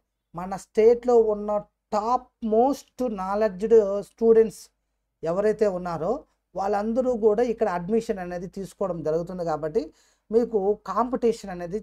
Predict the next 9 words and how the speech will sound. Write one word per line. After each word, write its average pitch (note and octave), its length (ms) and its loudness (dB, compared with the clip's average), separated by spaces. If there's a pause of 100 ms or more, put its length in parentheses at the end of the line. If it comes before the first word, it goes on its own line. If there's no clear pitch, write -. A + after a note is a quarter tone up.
చాలా F3+ 340 -4 (600)
healthy A3+ 360 6
competition F#3+ 760 -8
with F#3+ 300 -8 (840)
highly A3+ 280 4
talented G3+ 560 -2
పీపుల్స్‌తో G3 600 -4
మీరు, F#3+ 280 -2 (960)
ఆ, F3+ 80 -10